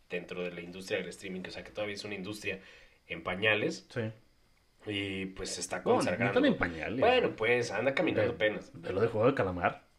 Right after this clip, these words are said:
Speaker 1: Bueno, sí. Bueno, sí, otro, otro, otro pedote, güey.
Speaker 2: O
Speaker 1: Pero
Speaker 2: sea
Speaker 1: bueno,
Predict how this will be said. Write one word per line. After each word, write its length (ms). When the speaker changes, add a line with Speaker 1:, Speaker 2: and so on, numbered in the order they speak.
Speaker 1:
Bueno, 260
sí. 480
Bueno, 300
sí, 160
otro, 240
otro, 280
otro 320
pedote, 520
güey. 120
Speaker 2:
O 40
Speaker 1:
Pero 0
Speaker 2:
sea 140
Speaker 1:
bueno, 180